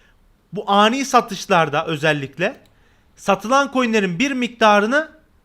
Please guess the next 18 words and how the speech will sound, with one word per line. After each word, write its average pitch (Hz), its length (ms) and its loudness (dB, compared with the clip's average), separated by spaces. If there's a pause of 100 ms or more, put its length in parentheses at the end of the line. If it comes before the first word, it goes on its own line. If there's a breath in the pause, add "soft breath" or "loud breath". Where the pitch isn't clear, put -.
(120)
geri 196 220 6
alıyor 139 300 4
sistem - 440 -14 (140)
otomatik 147 480 -8
olarak. 95 260 -12 (340)
Önemli 220 400 2
mi? 262 60 -4
Önemli. 202 420 0
Neden? 233 240 2
Satıcı 208 400 -4
baskısını 208 520 -2
düşürüyor 120 400 -8
bu. 95 120 -16 (1400 soft breath)
Otomatik 247 460 0
olarak 233 380 2
tadep 214 280 2
ödülen 202 340 -2
ödüller, 175 420 -2